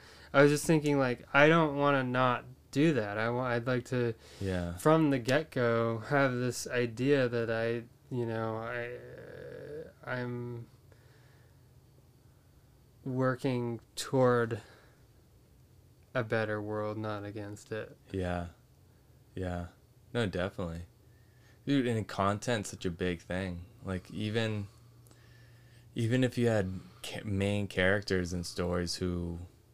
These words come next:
Speaker 2: their, like, superpower was, like, intellect, you know, and,
Speaker 1: Mm.
Speaker 2: like, they're just so intelligent and well-read that they just,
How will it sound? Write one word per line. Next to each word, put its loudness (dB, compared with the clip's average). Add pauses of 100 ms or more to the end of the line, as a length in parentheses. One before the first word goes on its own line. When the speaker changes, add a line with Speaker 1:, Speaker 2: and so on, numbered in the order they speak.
(1400)
Speaker 2:
their, 2
like, 0
superpower -2
was, -8
like, -6
intellect, -8 (240)
you 0
know, 4
and, 4
Speaker 1:
Mm. 2
Speaker 2:
like, 0 (540)
they're 2
just -2
so 4 (320)
intelligent 2
and 0
well-read 2
that -4
they 2
just, -6